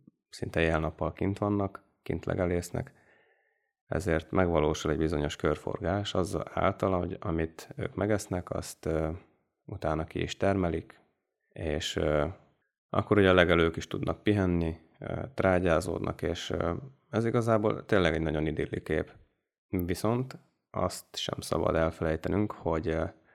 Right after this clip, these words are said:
hogy a teheneknek van metánkibocsátásuk is, ami nagyon jelentős. Egyrészt maga a metán is, ö, rendkívül üvegházhatású gáz,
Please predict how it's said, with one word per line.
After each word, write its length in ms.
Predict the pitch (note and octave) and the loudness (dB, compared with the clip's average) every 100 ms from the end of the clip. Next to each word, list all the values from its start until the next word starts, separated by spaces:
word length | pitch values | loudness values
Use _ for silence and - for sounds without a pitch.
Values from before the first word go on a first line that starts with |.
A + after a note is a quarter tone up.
| _ _ | _ _
hogy 100 | - | -2
a 80 | F2 | 0
teheneknek 500 | - G2 F2 - E2+ | 4 4 4 2 -2
van 200 | F#2+ F2 | 2 4
metánkibocsátásuk 1120 | E2+ D#2+ D2 E2 D#2+ D2+ - - - E2+ - | 4 4 2 0 -2 -2 -2 -2 -2 -2 -4
is, 120 | G2+ - | -4 -2
ami 140 | E2 | 0
nagyon 240 | E2 D#2+ | 0 0
jelentős. 640 | D2 C#2 C#2+ - - F2+ - | 0 0 -2 -2 -6 -4 -4
Egyrészt 440 | - E2 F2 - | -2 0 -2 -2
maga 240 | F2 E2+ D#2+ | 0 2 2
a 40 | |
metán 420 | D#2+ D#2+ D#2+ D#2 | 0 0 0 0
is, 340 | D#2 - - - | -2 -4 -12 -16
ö, 380 | - F2+ D#2 D#2+ F#2+ - _ _ _ _ _ | -8 -4 -2 -2 -6 -14 _ _ _ _ _
rendkívül 760 | - F#2 E2+ - E2 E2 D#2+ D#2+ - _ _ _ _ | 0 0 0 0 2 4 4 2 -2 _ _ _ _
üvegházhatású 1400 | - F2+ E2+ - F2 - E2+ E2+ E2 - F2 D#2+ D#2+ - _ | -4 -2 0 2 0 0 -2 0 0 0 -2 0 0 -4 _
gáz, 480 | - F2+ E2+ G#2 | -6 0 2 2